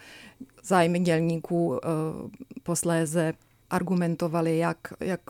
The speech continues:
ti obrodáři, tak posléze ten konzervativní proud a každý si na tom našel, naš-, našel svoje.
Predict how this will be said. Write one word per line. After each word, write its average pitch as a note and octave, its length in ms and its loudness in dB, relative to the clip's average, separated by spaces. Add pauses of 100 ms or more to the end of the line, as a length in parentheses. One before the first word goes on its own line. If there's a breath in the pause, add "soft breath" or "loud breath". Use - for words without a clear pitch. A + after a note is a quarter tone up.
(340)
ti F3+ 120 -2
obrodáři, E3 760 0 (300 soft breath)
tak - 160 -6
posléze E3 520 -4
ten D#3+ 220 -4
konzervativní D#3+ 840 -4
proud D#3 480 -8
a D#3+ 60 -8
každý D#3+ 340 -10
si E3 140 -6
na E3+ 80 -4
tom E3 200 -6
našel, D#3+ 520 -6
naš-, D#3+ 260 -8
našel D#3+ 320 -6
svoje. E3+ 360 -8